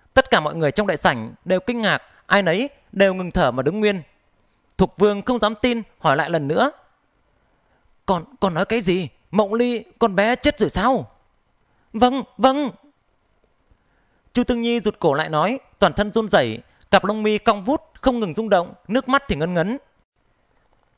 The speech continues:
"Chuyện gì vậy? Mau, mau đi xem." Thục vương để cho Chu Thế Tử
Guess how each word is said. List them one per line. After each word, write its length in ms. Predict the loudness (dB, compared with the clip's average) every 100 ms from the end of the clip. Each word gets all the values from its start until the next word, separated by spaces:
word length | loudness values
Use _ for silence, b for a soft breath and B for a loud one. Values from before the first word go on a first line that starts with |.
| _
"Chuyện 280 | -2 -2 -2
gì 220 | -6 -6
vậy? 320 | -2 -2 -4 -8 _
Mau, 280 | -4 -2 -6 _
mau 180 | -4 -2
đi 140 | -4
xem." 340 | -2 -4 -4 -8 _ _ _ _ _ _ _ _ _ _ _ _ _ _ _ _
Thục 200 | -2 0
vương 240 | 2 2 0 b b
để 160 | 2 2
cho 120 | 2
Chu 180 | -2 -2
Thế 140 | -2
Tử 380 | 0 0 0